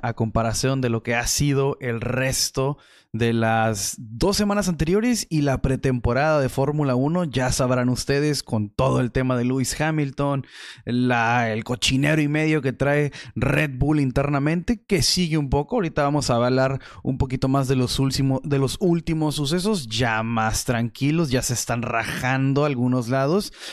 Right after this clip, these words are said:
Precisamente discutiremos eso en unos minutos, pero, eh, no cabe duda, ¿no? Que esta semana ha sido mucho más tranquila, mucho más relajada. Las noticias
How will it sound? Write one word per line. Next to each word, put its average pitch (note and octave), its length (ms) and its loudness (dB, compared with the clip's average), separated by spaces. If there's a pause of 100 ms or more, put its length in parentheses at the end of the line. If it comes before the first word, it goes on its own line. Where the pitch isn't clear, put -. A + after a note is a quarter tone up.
(140)
Precisamente B2 640 0
discutiremos A#2+ 680 0
eso C3 380 0 (260)
en A#2 200 0
unos B2+ 340 0 (220)
minutos, E3 880 2
pero, G#3 420 2 (220)
eh, D#3+ 440 0
no E3 200 0
cabe D#3+ 240 2
duda, C3 300 2
¿no? F3 220 -2
Que D#3+ 380 -2 (160)
esta C3+ 260 -2
semana C3+ 400 0
ha C3+ 180 -4
sido C#3 380 0
mucho D#3+ 600 0
más D3 220 -2
tranquila, D3 600 -2
mucho C#3+ 500 0
más B2+ 160 0
relajada. C3 640 0 (240)
Las E3+ 460 2
noticias C3+ 640 0